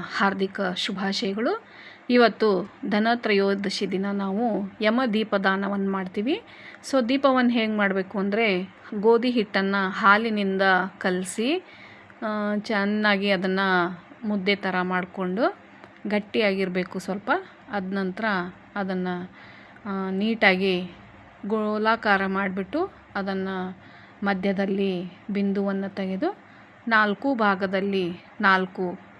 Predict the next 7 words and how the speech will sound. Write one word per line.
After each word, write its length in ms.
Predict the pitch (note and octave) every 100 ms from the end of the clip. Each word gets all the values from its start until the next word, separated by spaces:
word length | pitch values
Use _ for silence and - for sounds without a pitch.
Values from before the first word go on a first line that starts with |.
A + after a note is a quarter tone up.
| G#3+
ಮುಖವನ್ನ 520 | G3 G#3 G#3 G3+ G3 F3 E3 - -
ಮಾಡ್ಬೇಕು. 720 | F#3+ F3 E3+ E3 - C#4+ G#4 - - - - - - - - - - - - - - - - - - -
ನಾಲ್ಕು 520 | B3 A3+ A#3 B3 B3 G#3
ದೀಪ 240 | A3 G#3+ G#3 -
ಹಚ್ಬೇಕು 880 | - G#3+ - - F#3+ F#3 F#3 F#3 F#3 - -
ಯಮನಿಗೆ 640 | F#3+ G3 G3 F3+ F#3 F3+ F3+ - - - - - - - - - -
ಅಂತ 240 | F3+ E3+